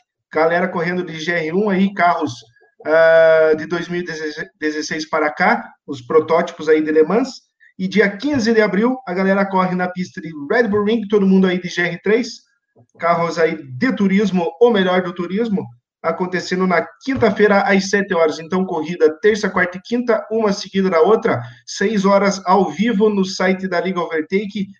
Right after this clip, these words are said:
trazendo todas as emoções, e no canal da Liga Overtake, que você acha aí a transmissão com terça-feira, Pedro Gonçalves, quarta-feira, Joe Brandinha, e quinta-feira, Pedrão Gonçalves na transmissão, tá certo?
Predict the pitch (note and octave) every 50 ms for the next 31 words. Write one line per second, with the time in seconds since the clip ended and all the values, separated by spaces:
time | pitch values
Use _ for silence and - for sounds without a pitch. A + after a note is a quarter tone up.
0 | _ _ - E3 E3 D#3+ F3 F#3 F#3 F3+ F3+ - F#3+ F#3 F#3 E3 D#3+ D#3 D#3+ E3
1 | D#3+ D#3 D#3 - G3 A3 A#3+ G#3 C4+ C#4+ C#4 D4+ E4+ G#4+ A4 E4 E3 E3 F#3+ A#3+
2 | A#3+ G#3 F#3+ D#3+ D#3+ D#3 E3 D#3 D3+ D3+ C#3+ - F3 G3 F#3+ - - A#3 A#3 -
3 | - B3 A#3+ A#3+ - _ _ _ _ - D#3+ F#3 G3 F#3+ - F3+ D#3 F3 F#3+ -
4 | E3 F3 E3+ - F3+ F3+ E3+ E3 D#3+ D#3 - E3 E3 D#3+ - - C#3+ C#3 C3 B2
5 | A#2+ A#2+ - - - - _ _ _ _ F#3+ G3 G#3+ G#3+ A3 A3+ F#3+ - - F3+
6 | F3 D#3 D3 - - F3 F3 F3 D#3+ D#3 D3 D3+ C#3 B2+ A#2+ D#3+ D#3+ F#3 G#3+ G3+
7 | G3 - - G#3 G3+ G#3+ G3 G3+ F3+ - - E3+ F3 E3 D#3+ D#3 - D#3+ F3+ F3
8 | D#3 D3+ D3 C#3 C3 C#3+ F#3+ A#3 A#3 E3+ A#2+ A#2+ - - _ _ _ _ - E3
9 | - - - G3+ G#3+ G#3+ G3 G3+ F#3 F#3 - F3 F3+ F#3+ G#3 G3 G3+ F#3 F3+ F3+
10 | - F3 F#3 F#3 F#3 F#3+ F#3 F#3+ - - D#3+ F3 F3 E3 - E3 E3+ E3+ E3+ F3+
11 | F3+ F3 F#3+ F#3+ F#3+ - C3+ B2+ B2 A#2+ A#2+ A#2+ A#2+ - F3+ A3 A#3+ A#3+ -